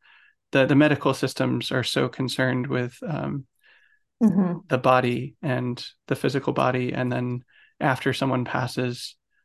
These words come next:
Speaker 1: they're very concerned with, like, ritual around those that live and not so much around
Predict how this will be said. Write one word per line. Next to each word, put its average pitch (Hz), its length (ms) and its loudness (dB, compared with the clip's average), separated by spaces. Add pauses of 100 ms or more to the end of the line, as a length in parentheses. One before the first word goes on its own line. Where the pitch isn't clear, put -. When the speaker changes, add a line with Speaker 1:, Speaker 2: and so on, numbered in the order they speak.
(500)
Speaker 1:
they're 123 320 2
very 127 220 2
concerned 127 520 -2
with, 123 300 -4
like, 131 280 -4 (1500)
ritual 131 640 2
around 123 560 0 (100)
those 127 380 0
that 123 200 -2
live 180 320 2 (140)
and 131 180 0
not 123 220 0
so 143 100 -2
much 127 260 -2
around 123 440 -4